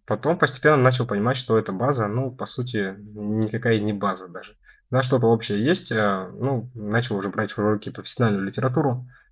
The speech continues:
постепенно, а, учиться также у парней-гидропонщиков, которые там, м, что-то кроме ганжубаса могут вырастить, да.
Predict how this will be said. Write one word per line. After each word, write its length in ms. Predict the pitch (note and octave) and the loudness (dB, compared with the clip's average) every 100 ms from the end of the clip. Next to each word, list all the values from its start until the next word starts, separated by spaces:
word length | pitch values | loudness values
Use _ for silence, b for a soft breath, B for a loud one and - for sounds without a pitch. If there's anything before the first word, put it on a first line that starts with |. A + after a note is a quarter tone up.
| _ - | _ -4
постепенно, 640 | A#2+ A2+ B2 A2+ G#2 G2 _ | -2 0 4 4 4 -2 _
а, 420 | A2 G2 F#2+ F#2+ G2 | -6 -4 -4 -6 -8
учиться 420 | G2 - B2 A2 | -6 -2 -2 0
также 320 | G#2 G2 F#2 | -2 -2 -4
у 100 | F#2 | -4
парней-гидропонщиков, 1000 | - G#2+ A#2+ G#2 G2 G#2+ E3 D#3+ C3 B2+ | -2 0 2 2 0 0 2 2 2 0
которые 360 | A2 G#2+ G2+ F#2+ | 0 0 0 -2
там, 220 | F#2 F#2+ _ - | -4 -10 _ -16
м, 320 | G2+ G2 F#2+ | -8 -8 -8
что-то 300 | - - G#2+ | -6 -4 -4
кроме 320 | F#2 C3 C3+ A2+ | 0 2 4 4
ганжубаса 520 | G#2 G#2 G#2+ A2+ G#2 | 2 2 0 0 0
могут 260 | G2 F#2+ | -2 -2
вырастить, 380 | A2 G#2+ G2+ F#2+ | -2 -2 -4 -6
да. 220 | G2 G#2+ | -6 -6